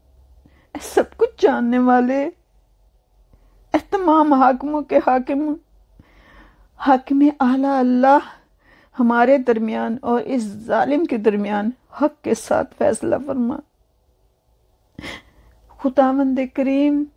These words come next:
जो इसने हमारे साथ किया है, तू देखने वाला है। इब्ने सअद ने कहा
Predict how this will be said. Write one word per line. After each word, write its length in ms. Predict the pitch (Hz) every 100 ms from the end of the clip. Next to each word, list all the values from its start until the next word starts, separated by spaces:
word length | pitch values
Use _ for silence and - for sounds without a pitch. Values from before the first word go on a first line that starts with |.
| _ _ _ _ _ _ _
जो 140 | 277 277
इसने 340 | 247 240 240
हमारे 440 | 240 226 226 220 247
साथ 280 | - - - -
किया 240 | 214 220
है, 340 | 226 226 254 _ _ _ _ _ _ _ -
तू 160 | 240
देखने 500 | 202 202 208 - 202
वाला 300 | 196 208 -
है। 180 | 277 269 _ _ _ _ _ _ _ _ _ _ _ _ _ _ _ _ _ _ _ _ _ -
इब्ने 320 | 233 233 233
सअद 380 | - 226 220 226
ने 120 | 233 220
कहा 320 | 214 220